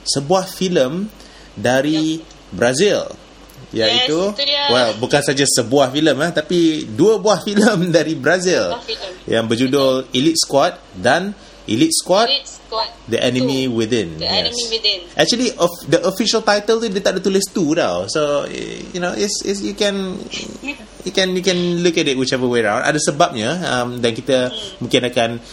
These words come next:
Speaker 1: menyelam isu tersebut dalam rakaman ini. But for now,
Speaker 2: Yeah.
Speaker 1: I just wanted to, just to get the ball rolling untuk episod
Speaker 2: Yeah.
Speaker 1: ini.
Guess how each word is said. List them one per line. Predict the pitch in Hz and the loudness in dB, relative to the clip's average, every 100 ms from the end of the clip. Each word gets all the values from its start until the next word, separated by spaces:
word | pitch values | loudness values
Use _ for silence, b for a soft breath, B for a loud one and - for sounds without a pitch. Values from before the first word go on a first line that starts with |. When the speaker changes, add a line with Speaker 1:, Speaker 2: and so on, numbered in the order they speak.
| B | B
Speaker 1:
menyelam | 117 117 120 123 127 113 101 B B | -2 0 0 2 2 0 -6 B B
isu | - 117 123 | -6 -2 -2
tersebut | 107 120 104 113 - - | -2 -4 0 -2 -2 -12
dalam | - 107 110 107 107 | -4 0 0 0 -2
rakaman | 104 113 104 104 | -2 -2 -2 -2
ini. | 98 92 113 151 | -2 -2 -4 -4
But | 110 147 - | -2 -2 0
for | 180 | -4
now, | 190 185 107 165 202 - - - | 0 0 0 0 -4 -10 -10 -2
Speaker 2:
Yeah. | 170 | 0
Speaker 1:
I | |
just | 170 190 185 190 | 0 -2 -2 -4
wanted | 180 175 | -6 -4
to, | 170 156 147 117 - - - | -2 0 -2 -6 -16 -14 -4
just | 233 | -4
to | 208 | 0
get | 170 135 | 0 0
the | |
ball | 113 135 135 131 123 117 - - | 0 2 4 4 0 -4 -8 -8
rolling | 98 113 120 110 87 92 - B B | 0 2 2 0 -2 -8 -10 B B
untuk | - 110 127 | -8 -2 -2
episod | 113 - 117 120 | -2 -4 -4 -2
Speaker 2:
Yeah. | 120 | -2
Speaker 1:
ini. | 107 | -2